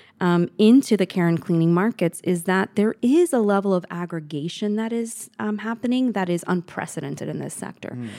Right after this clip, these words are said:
Speaker 1: So if you think about, for example, a company like Urban Sitter or Care dot com, and you think about the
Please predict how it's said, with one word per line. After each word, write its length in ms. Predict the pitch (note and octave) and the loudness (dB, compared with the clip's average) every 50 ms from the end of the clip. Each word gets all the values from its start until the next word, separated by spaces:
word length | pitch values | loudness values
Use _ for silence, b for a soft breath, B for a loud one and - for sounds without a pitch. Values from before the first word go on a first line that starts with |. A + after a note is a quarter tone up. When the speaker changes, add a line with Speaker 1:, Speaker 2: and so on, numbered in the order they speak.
| B B B | B B B
Speaker 1:
So 100 | - A3 | -4 -4
if 140 | G#3 - | -4 -2
you 100 | A#3+ A#3+ | -4 -6
think 360 | A3 - - - F4 F4 D#4+ D4 | -6 -6 -6 -4 -4 -4 -2 -4
about, 520 | A#3 - G#3 G3 F#3+ F#3 F#3 F#3 - - | -4 -4 -2 -2 -2 -2 -2 -4 -6 -8
for 140 | - F#3+ F3+ | -8 -6 -6
example, 760 | F3 E3+ E3+ E3 F3+ E3 E3 E3 - E3 D#3+ D#3+ D#3+ D#3+ F3 B B B B B - | -6 -6 -6 -6 -4 -4 -4 -4 -6 -6 -6 -6 -6 -8 -10 B B B B B -12
a 60 | F#3 | -12
company 480 | - - G3 F#3 F3+ E3+ F3+ F3+ E3+ | -8 -6 -4 -4 -4 -4 -6 -6 -6
like 200 | E3+ D#3+ D#3+ - - | -6 -6 -8 -6 -6
Urban 260 | - E3+ D#3 D#3+ D#3+ | -6 -6 -4 -4 -6
Sitter 400 | D#3+ - - - - - - - - | -6 -8 -10 -10 -10 -10 -12 -10 -8
or 380 | - E3 E3 D#3+ D#3+ D#3 D3+ - - | -8 -6 -6 -4 -6 -6 -8 -10 -10
Care 200 | - - E3+ E3+ | -6 -2 -2 0
dot 220 | E3 D#3+ - - | 0 -2 -4 -6
com, 380 | - - - - - - - B B B B B B B B B | -10 -10 -10 -8 -8 -8 -10 B B B B B B B B B
and 120 | - A3 G#3+ | 0 2 2
you 80 | A3 | 2
think 280 | G#3 - - D#4 E4 - | 2 2 0 0 0 0
about 420 | D4 A#3 A#3+ A3 G#3 G3+ _ _ | 0 0 0 0 0 -2 _ _
the 280 | - G3 F#3 F3+ E3+ - | -4 0 0 0 0 -2